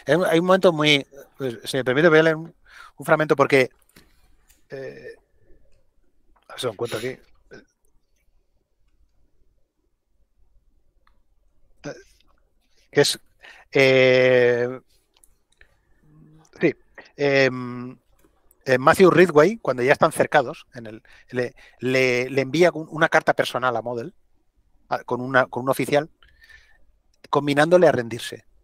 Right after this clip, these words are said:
Y, y tengo el, el, dice, es cortito, ¿eh?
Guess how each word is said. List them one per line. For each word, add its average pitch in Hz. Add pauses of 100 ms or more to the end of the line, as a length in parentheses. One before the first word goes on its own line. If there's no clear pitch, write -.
Y, 131
y 131 (160)
tengo 151
el, 143
el, 135 (140)
dice, 135 (1080)
es - (140)
cortito, 110
¿eh? 156